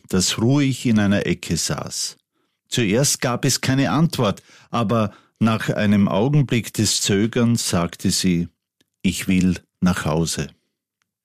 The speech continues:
Der Fahrer pfiff ein paar Töne vor sich hin, fragte dann aber nochmal:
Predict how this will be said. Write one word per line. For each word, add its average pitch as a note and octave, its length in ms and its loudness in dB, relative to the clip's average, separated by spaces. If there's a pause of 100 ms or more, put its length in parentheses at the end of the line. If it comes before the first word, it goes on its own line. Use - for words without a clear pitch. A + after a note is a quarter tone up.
(180)
Der A2 100 -2
Fahrer A#2 400 0
pfiff - 400 0
ein C#3 220 0
paar A#2 200 -2
Töne D3+ 460 2
vor C3 240 0
sich - 260 0
hin, E3+ 320 4 (240)
fragte C#3+ 540 -2
dann C3 320 -2
aber B2 240 0
nochmal: F2+ 800 0